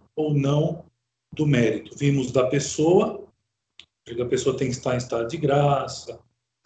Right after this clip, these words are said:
tem que ter pureza de intenção, et cetera. Agora, do objeto, como é que funciona?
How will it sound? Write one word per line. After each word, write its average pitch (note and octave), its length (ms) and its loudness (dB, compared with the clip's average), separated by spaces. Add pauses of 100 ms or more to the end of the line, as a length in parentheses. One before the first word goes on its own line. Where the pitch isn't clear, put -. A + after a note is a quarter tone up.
tem B2+ 120 -2
que A#2+ 60 -4
ter C3 180 0
pureza C3 380 4
de B2 100 -2
intenção, D3 760 0
et B2+ 140 0
cetera. F#3 440 2 (440)
Agora, F3 440 6
do E3 140 2
objeto, D3+ 540 -2
como C#3+ 160 -6
é D3 120 -2
que - 80 -18
funciona? C#3+ 480 -6